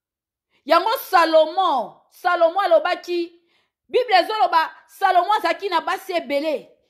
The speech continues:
Salomo azalaki na mibali eb-, na bana ebe-, na, na mbongo ebele. Mituka. Nani alekaki Salomo na bozwi? Me na suka na yango,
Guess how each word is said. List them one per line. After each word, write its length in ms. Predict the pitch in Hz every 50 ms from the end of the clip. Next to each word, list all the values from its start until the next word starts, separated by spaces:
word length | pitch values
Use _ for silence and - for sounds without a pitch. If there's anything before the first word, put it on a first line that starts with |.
| _ _
Salomo 460 | _ - - 294 262 262 269 269 311 311
azalaki 320 | 262 277 247 247 254 294
na 120 | 269 247
mibali 420 | 233 233 233 202 254 262 247 240 233
eb-, 160 | 226 208 233
na 160 | 254 247 240
bana 280 | 233 262 294 269 254 254
ebe-, 300 | 240 - - 254 240 233
na, 220 | 233 240 240 240
na 140 | 240 240 240
mbongo 320 | 247 277 294 294 277 262
ebele. 560 | 240 208 175 208 247 254 285 277 233 - - - - _ _ _ _ _
Mituka. 760 | 233 320 381 370 381 - - 311 269 - - - 262 220 190 180
Nani 320 | 220 294 508 539 508 330
alekaki 440 | 302 294 285 285 339 330 339 339 311
Salomo 400 | - - 277 269 254 254 294 285
na 100 | 269 240
bozwi? 580 | 220 233 226 214 185 143 127 165 208 202 - _ _ _ _ _ _ _ _ _ _ _ _ _ _ _ _ _ _ _ - - -
Me 180 | - 247 339 370
na 140 | 381 381 349
suka 500 | 339 - - - 466 523 523 494 403 370
na 140 | 339 339 330
yango, 480 | 320 311 311 320 349 370 359 - -